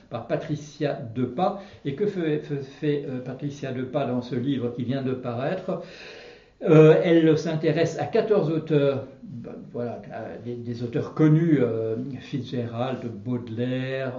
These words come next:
euh, euh, je,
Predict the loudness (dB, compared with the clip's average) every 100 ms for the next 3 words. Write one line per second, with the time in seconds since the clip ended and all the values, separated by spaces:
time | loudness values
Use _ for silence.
0 | -8 -8 -6 -6 -6 -6 -6 -8 -12 -18
1 | -20 -20 -18 -6 -2 -2 -2 -2 -2 -2
2 | -2 -2 -2 -4 -4 -4 -4 -4 -4 -6
3 | -6